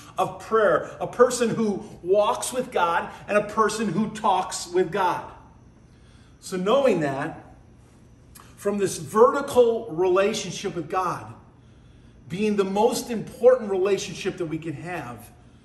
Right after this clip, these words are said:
everything else then afterwards will fall into place, will just find its place.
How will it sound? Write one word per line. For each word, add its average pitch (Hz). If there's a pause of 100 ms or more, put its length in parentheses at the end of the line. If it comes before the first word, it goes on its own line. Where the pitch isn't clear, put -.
(460)
everything 285
else 247
then 139
afterwards 147
will 175
fall 220
into 233
place, 233
will 185
just 214
find 277
its -
place. -